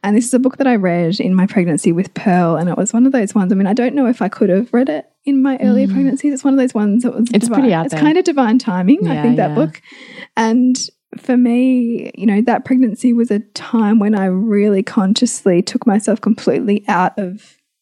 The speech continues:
Speaker 1: the system of birth
Speaker 2: Mm.
Speaker 1: because I really did not want to bathe my consciousness in anything that I didn't want to create.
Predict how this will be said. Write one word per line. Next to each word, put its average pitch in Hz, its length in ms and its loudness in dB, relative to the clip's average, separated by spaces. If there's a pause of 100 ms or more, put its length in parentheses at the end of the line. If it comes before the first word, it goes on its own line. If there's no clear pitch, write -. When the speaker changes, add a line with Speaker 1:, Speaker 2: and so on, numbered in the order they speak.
(140)
Speaker 1:
the 202 80 2
system 269 460 0
of 302 160 -6
birth 240 260 0 (460)
Speaker 2:
Mm. 151 420 -4
Speaker 1:
because 254 260 0
I 208 100 2
really 196 880 0 (100)
did 196 220 0
not 196 320 0
want 185 240 0
to 220 160 2
bathe 196 420 0
my 214 100 2
consciousness 208 600 -2
in 190 80 0
anything 202 340 0
that 180 80 0
I 175 60 2
didn't 175 240 -2
want 180 180 -4
to 220 60 -4
create. 190 580 -2